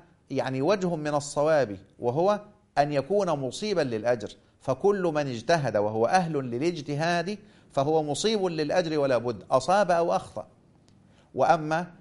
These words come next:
أن الحق يكون مع هذا وهذا في الآن الواحد فهذا لا يكون، فالحق واحد. ومن ثم قال عليه الصلاة والسلام: "فإن أصاب فله أجران، وإن أخطأ فله أجر"،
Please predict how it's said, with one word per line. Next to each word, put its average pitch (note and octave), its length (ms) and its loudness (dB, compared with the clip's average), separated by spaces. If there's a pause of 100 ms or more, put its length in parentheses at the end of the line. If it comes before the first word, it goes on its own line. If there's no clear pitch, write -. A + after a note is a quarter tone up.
(180)
أن F#3 200 4
الحق F3+ 420 0
يكون D#3 540 4
مع C#3 160 0
هذا D#3 460 4
وهذا C#3+ 420 4
في C3 100 -6
الآن D#3+ 300 -2
الواحد C#3+ 640 0
فهذا B2+ 520 0
لا A#2 160 0
يكون، B2 440 -2 (480)
فالحق C#3+ 580 -4
واحد. C3 800 0 (540)
ومن A#2 140 -6
ثم D3+ 240 -2
قال E3 300 2
عليه C#3+ 260 0
الصلاة C#3 360 2
والسلام: C3 320 -2
"فإن D3 340 -4
أصاب F#3+ 580 0 (520)
فله B2+ 440 0
أجران، D#3+ 420 2
وإن D3 360 -2
أخطأ F3+ 580 0
فله C#3 380 2
أجر"، A#2+ 140 -2